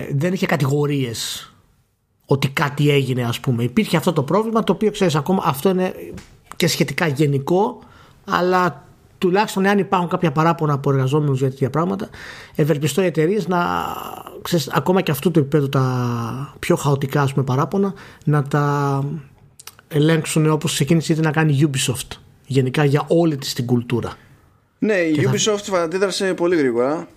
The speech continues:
Speaker 2: Ε, πρώτα απ'
Speaker 1: Ναι.
Speaker 2: όλα, τέλος πάντων, εδώ, εδώ νομίζω ότι μπλέκονται διάφορα πράγματα μαζί. Πρώτα αποχώρησε ο Ισμαήλ Άστραφ,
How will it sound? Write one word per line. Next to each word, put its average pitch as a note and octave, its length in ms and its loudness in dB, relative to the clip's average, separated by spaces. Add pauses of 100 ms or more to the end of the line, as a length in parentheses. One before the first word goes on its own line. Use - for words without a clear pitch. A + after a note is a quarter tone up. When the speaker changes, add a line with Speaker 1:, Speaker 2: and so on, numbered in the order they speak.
(120)
Speaker 2:
Ε, C#3 560 2
πρώτα F#3 160 0
απ' D#3 80 0
Speaker 1:
Ναι. G3 60 0
Speaker 2:
όλα, G3+ 380 0 (280)
τέλος D#3 220 -2
πάντων, D#3 280 0
εδώ, D#3+ 320 0 (300)
εδώ C3 160 0
νομίζω E3+ 280 0
ότι D3+ 140 -2
μπλέκονται D#3 400 0
διάφορα D3+ 320 0
πράγματα C#3+ 300 0
μαζί. B2+ 360 -2
Πρώτα D3 920 0
αποχώρησε C#3+ 520 -2
ο A#2+ 760 2
Ισμαήλ B2+ 360 0
Άστραφ, C3+ 360 -2